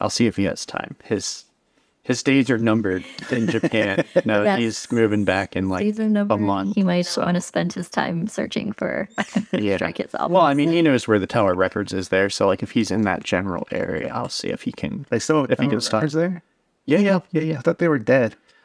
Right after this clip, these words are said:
Speaker 1: Uh, they
Speaker 3: They were
Speaker 1: are
Speaker 3: dead, like,
Speaker 1: here.
Speaker 3: years ago.
Speaker 1: Yeah,
Speaker 3: Uh,
Speaker 1: no, here they are. No, well, just kinda like, so Toys R Us is dead here in the States, but it's been alive and well in, like, Canada and other
Speaker 3: Interesting.
Speaker 1: other countries.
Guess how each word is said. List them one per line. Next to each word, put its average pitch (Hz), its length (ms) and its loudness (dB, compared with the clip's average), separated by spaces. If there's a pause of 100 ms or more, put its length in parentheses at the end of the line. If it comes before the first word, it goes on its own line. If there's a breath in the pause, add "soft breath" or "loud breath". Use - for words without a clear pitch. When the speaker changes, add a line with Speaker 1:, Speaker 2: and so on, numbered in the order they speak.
(120 soft breath)
Speaker 1:
Uh, 127 260 4
they 247 120 2
Speaker 3:
They 202 60 2
were 170 40 2
Speaker 1:
are 147 40 0
Speaker 3:
dead, 156 180 4
like, 202 80 2
Speaker 1:
here. 110 160 6
Speaker 3:
years 135 240 2
ago. 104 340 -2
Speaker 1:
Yeah, 135 220 2
Speaker 3:
Uh, - 20 4
Speaker 1:
no, 156 160 2
here 160 240 2
they 107 160 4
are. 95 260 4 (120)
No, 160 100 4
well, 175 140 2
just 175 180 -2
kinda 196 180 0
like, 170 140 -2
so 147 360 2 (100)
Toys 131 240 2
R 110 120 4
Us 131 160 0
is 104 140 -4
dead 101 240 4
here 107 220 0
in 95 80 -2
the - 60 -6
States, - 580 -2 (420 soft breath)
but 101 420 4
it's - 220 -6
been 117 240 0
alive 101 320 2
and 90 160 -6
well 98 420 4
in, 95 380 -4
like, 90 300 -8
Canada 92 560 0
and - 280 -6 (460)
other 92 340 0 (120)
Speaker 3:
Interesting. - 420 -8
Speaker 1:
other 110 180 2
countries. 92 460 -2